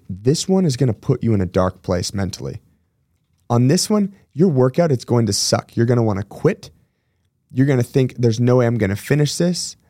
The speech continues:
All I wanna do is rest. I don't wanna get back on the true form and sprint. I don't wanna do any more kettlebell swings. I don't wanna do any more burpees. I don't wanna do this anymore.'" And I briefed her on that. "Hey, this is how you're gonna feel.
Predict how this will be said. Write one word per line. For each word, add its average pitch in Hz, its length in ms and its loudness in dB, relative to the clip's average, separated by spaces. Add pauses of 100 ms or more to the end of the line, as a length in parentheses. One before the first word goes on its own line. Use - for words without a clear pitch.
(160)
All 123 200 4
I 123 60 4
wanna 117 180 0
do 120 200 2
is 101 140 -2
rest. 131 440 0
I 127 60 -2
don't 113 180 0
wanna 110 160 -2
get - 200 -6
back 131 280 0
on 127 80 0
the 110 80 -2
true 135 240 -2
form 131 280 0
and 113 120 -4
sprint. 151 440 -2 (380)
I 123 60 -2
don't 127 100 2
wanna 117 160 0
do 127 300 2
any 131 100 2
more 120 220 2
kettlebell 131 360 0
swings. 123 240 -2
I 110 40 -4
don't 117 160 0
wanna 120 120 0
do 113 220 0
any 117 140 2
more 113 180 2
burpees. 98 420 -2 (200)
I 104 80 0
don't 107 360 0
wanna 110 180 2
do 104 180 2
this 92 200 -2
anymore.'" 90 440 -6 (1300)
And 170 80 0
I - 20 2
briefed 160 380 0
her 98 100 0
on 76 140 -2
that. 64 180 -8
"Hey, 117 260 0 (220)
this 180 320 0
is 269 140 -2
how 123 180 2
you're 107 200 2
gonna 92 220 -6
feel. - 480 -4